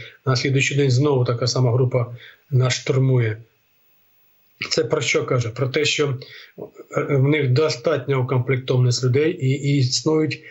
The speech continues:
резерви, які дуже негайно поповнюються, е, поповнюють втрати. Тобто вони досягли своєї мети стабілізації лінії фронту на цьому рубежі, де зараз знаходяться наші Збройні Сили,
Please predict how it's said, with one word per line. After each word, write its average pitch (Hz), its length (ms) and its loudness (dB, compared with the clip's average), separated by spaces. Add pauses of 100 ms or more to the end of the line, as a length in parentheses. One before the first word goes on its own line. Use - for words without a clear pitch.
(200)
резерви, 135 580 2
які 123 200 0
дуже 135 280 0
негайно 135 400 0
поповнюються, 131 760 2 (500)
е, 127 320 4
поповнюють 135 420 2
втрати. 117 420 -2 (1080)
Тобто 165 300 0
вони 165 180 2
досягли 160 480 0
своєї 131 400 2
мети 131 320 2
стабілізації 131 960 0 (380)
лінії 135 280 2
фронту 131 340 2
на 123 140 2
цьому 127 300 2
рубежі, 127 300 2
де 120 140 2
зараз 120 320 0
знаходяться 151 680 0 (440)
наші 143 260 2
Збройні 156 380 2
Сили, 147 400 0